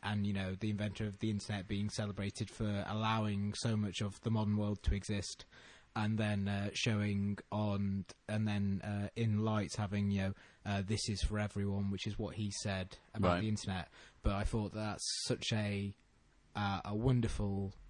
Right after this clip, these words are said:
Speaker 1: sentiment, which also, uh, carried over brilliantly to the ceremony as well, and the Olympic ideal as a whole.
Speaker 2: Mm.
Speaker 1: Uh, I found that to be, uh,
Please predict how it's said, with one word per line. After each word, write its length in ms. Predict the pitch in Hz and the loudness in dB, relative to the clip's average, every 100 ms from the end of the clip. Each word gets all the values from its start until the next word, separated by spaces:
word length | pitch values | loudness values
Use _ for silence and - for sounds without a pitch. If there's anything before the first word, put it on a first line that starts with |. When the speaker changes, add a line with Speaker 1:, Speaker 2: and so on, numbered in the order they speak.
| - | 2
Speaker 1:
sentiment, 580 | 147 131 - 104 95 - | 4 6 4 0 -2 -2
which 180 | 110 | 0
also, 480 | 120 110 - 107 101 - - - - - - - - | 2 4 2 2 0 -2 -10 -20 -20 -20 -20 -12 -2
uh, 300 | 101 98 95 - - - - - | 0 2 0 -6 -14 -20 -20 -6
carried 300 | - 139 123 | 4 8 8
over 260 | 117 107 110 | 8 6 4
brilliantly 580 | 107 107 104 101 101 104 | 4 4 4 2 0 0
to 160 | - 110 | 0 0
the 100 | 104 | 0
ceremony 640 | - 139 123 95 92 90 92 | 2 6 6 6 4 4 2
as 100 | - | 2
well, 160 | 98 | 2
and 240 | 95 98 92 - | 0 0 -2 -4
the 340 | 107 104 98 | -2 0 -2
Olympic 420 | 110 110 107 - | 0 0 2 0
ideal 520 | 101 107 107 104 98 98 | 0 0 2 0 0 -2
as 100 | - | -4
a 40 | |
whole. 380 | - 107 95 95 - 90 | -2 0 0 -4 -6 0
Speaker 2:
Mm. 200 | 87 82 | 0 2
Speaker 1:
Uh, 360 | 104 101 101 117 | 2 2 2 4
I 80 | |
found 340 | 110 - 107 107 | 4 4 2 2
that 200 | 107 - | 0 -4
to 100 | - | -4
be, 380 | 107 98 95 95 | -2 0 -2 -2
uh, 360 | 107 104 101 | -2 0 -2